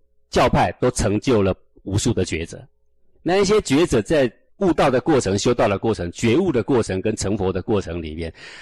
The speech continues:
他一而再、再而三的受到经典的启迪，一再的验证经典的正确，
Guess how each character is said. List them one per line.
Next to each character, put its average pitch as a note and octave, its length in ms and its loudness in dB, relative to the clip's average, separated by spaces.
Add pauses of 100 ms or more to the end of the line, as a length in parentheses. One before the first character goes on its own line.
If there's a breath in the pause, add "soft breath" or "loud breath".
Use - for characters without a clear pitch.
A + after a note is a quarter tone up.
(160 loud breath)
他 D3 280 -4
一 F#3+ 200 0
而 C3+ 100 2
再、 D3 180 2
再 B2+ 280 2
而 A#2 60 2
三 B2+ 180 0
的 A2+ 120 0
受 A#2+ 200 0
到 A#2 160 2
经 A#2 200 0
典 G2 160 -2
的 G2 80 -6
启 F2+ 260 -2
迪， D2+ 220 -14 (960)
一 F#3 140 -4
再 F#3 260 -2
的 C3 100 0
验 E3+ 220 2
证 D3 160 2
经 C#3 180 0
典 F#2+ 140 -2
的 F#2 80 -6
正 G#2+ 180 -2
确， F2+ 240 -4